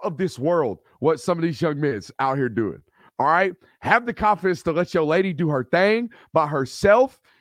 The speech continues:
and get big enough to where it's not a problem. All right? Or get the hell up out the gym. My God. Woo! I saw one couple. I mean, they, like, they better have sex. I mean, right in the gym.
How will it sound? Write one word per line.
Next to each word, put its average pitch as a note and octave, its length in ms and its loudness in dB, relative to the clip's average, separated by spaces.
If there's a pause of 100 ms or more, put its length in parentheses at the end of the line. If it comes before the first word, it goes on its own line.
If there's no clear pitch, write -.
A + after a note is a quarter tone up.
(200)
and F3+ 120 -2
get G3+ 220 -4
big C#4 180 -2
enough A#3+ 260 2
to G3+ 100 -6
where A3 120 2
it's - 160 -4
not A3+ 200 2
a G3+ 40 -4
problem. F#3 460 0 (420)
All E3 120 2
right? - 260 4
Or F3+ 100 0
get - 200 -4
the - 80 -4
hell G3+ 180 0
up F#3+ 140 -2
out E3 180 0
the B2 60 -14
gym. D3+ 420 -2 (500)
My B3 360 2
God. G3+ 400 -2 (560)
Woo! A#4 340 8 (880)
I G3 80 2
saw F3+ 220 -2
one E3 180 -2
couple. F#2+ 460 -8
I D3+ 80 -4
mean, D3+ 100 -4
they, G#3+ 140 -4
like, D3 240 -6
they D3 80 -6
better D#3 280 -4
have D3 140 -8
sex. C4+ 480 -6 (680)
I E3+ 60 0
mean, A3 160 -2
right C4 160 0
in A#3 60 -12
the B3+ 80 -2
gym. C#4 500 -2